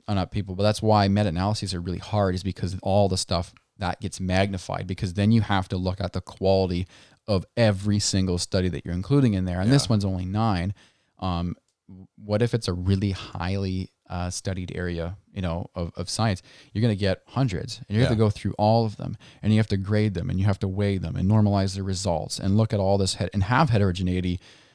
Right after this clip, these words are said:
Speaker 1: uh, hypotheses beforehand. It's a lot of work. Um,
Speaker 2: Mm-hmm.
Speaker 1: I think this one doesn't necessarily, I would say, really bad. It was just, it was fairly brief.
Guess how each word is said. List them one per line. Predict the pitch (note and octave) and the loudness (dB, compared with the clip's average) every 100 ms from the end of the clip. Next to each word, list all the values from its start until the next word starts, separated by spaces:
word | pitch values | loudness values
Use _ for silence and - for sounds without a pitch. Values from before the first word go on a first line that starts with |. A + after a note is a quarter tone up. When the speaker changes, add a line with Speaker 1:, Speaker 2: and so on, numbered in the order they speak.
| _ _ F#2 | _ _ -6
Speaker 1:
uh, | E2+ E2 - | -4 -4 -4
hypotheses | F#2 F2 F#2 F2 F#2 F#2+ F#2 | -6 -2 -2 -2 -4 -6 -6
beforehand. | F#2 - A2+ G#2+ G2 E2 F2 _ _ _ | -8 -2 -2 0 -2 -6 -8 _ _ _
It's | A2+ | -2
a | G#2 | -2
lot | F2+ G2+ G2+ G2 | 0 0 2 2
of | F2 F2 | -2 -8
work. | F#2+ F#2+ E2+ E2 - _ - | -8 -4 -4 -6 -14 _ -8
Um, | F#2 F#2 F2+ - _ G#2 | -4 -2 -4 -8 _ -8
Speaker 2:
Mm-hmm. | F#2+ | -2
Speaker 1:
I | A2 | -2
think | F#2+ C3+ G#2+ | 2 0 0
this | G2+ A#2 - | -2 0 0
one | G2+ | 0
doesn't | G2 G2 - | 0 -2 -2
necessarily, | G2 G2 G2 - F#2+ | -4 -2 -6 -4 -4
I | F2+ | -4
would | F2+ | -6
say, | - F2+ | -6 -8
really | F2+ F#2 - - | -8 -12 -12 -6
bad. | E2+ F2+ D#3 G3 C3+ | -4 -2 -2 -4 -6
It | G#2 | -4
was | G#2 | -2
just, | - A#2+ - | -4 -8 -8
it | A2 | -8
was | A#2 - | -6 -8
fairly | - D3 A#2+ | -6 -4 -4
brief. | F2 F#2+ G2+ - - | -4 -6 -6 -8 -16